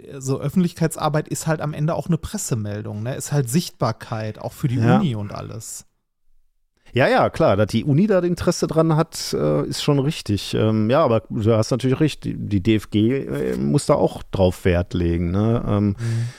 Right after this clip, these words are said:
Speaker 2: also, äh, gut, mir musst du das ja nicht verkaufen, mir ist klar, wo wir, also wenn, wenn wir keine
Speaker 1: Ja, ja.
Speaker 2: Wissen-, also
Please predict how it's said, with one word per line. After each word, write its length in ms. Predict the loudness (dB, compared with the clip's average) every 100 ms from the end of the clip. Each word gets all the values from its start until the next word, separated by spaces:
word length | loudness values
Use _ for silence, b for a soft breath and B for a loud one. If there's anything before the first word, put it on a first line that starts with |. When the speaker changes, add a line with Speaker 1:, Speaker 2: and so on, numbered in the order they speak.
| B B
Speaker 2:
also, 640 | -2 2 2 2 2 0 -6 -14 -12
äh, 420 | -8 -6 -4 0
gut, 260 | 2 2 2
mir 240 | 0 2 2
musst 180 | 2
du 60 | 2
das 120 | 2
ja 80 | 2
nicht 140 | 0
verkaufen, 500 | 0 2 2 2 2
mir 120 | 2 2
ist 120 | 2
klar, 320 | 2 4 2
wo 160 | 0 -2
wir, 120 | -2
also 400 | 2 4 4 4
wenn, 280 | 2 2 2
wenn 120 | 2
wir 480 | 2 2 4 2 2
keine 220 | 2 4
Speaker 1:
Ja, 80 | 4
ja. 40 |
Speaker 2:
Wissen-, 160 | 2 0
also 300 | 0 0